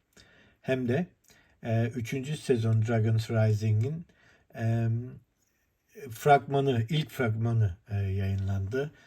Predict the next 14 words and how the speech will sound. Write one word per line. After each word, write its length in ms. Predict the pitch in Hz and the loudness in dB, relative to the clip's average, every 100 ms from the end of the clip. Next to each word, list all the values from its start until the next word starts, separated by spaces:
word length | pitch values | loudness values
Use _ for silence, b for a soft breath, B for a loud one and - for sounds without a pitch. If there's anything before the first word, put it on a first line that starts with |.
| B B - | B B -8
E, 260 | 117 117 113 | -2 0 2
gerçekten 560 | 127 139 - 117 127 120 | 4 2 2 -4 -2 0
harika, 480 | 117 117 117 113 | 0 2 0 0
e, 580 | 123 120 113 110 107 107 | -2 -4 -2 0 0 0
fragman. 580 | - - 107 - 110 113 | -2 -2 -2 0 0 0
E, 500 | 113 113 113 110 107 B B B B B _ - | -2 -2 0 2 0 B B B B B _ 4
biraz, 380 | 139 139 110 | 6 6 2
e, 220 | 117 120 120 | -6 -4 -2
bu 140 | 127 | -2
videoda 480 | 131 127 131 135 127 | 2 4 6 4 2
o 120 | 120 | -4
fragmandan 720 | 113 127 113 123 120 120 117 | -4 -4 -4 -4 -4 -2 0
da 120 | 110 | 2
bahsedeceğiz. 800 | 104 104 - 98 92 95 127 147 | 2 0 0 -4 -6 -2 -2 -2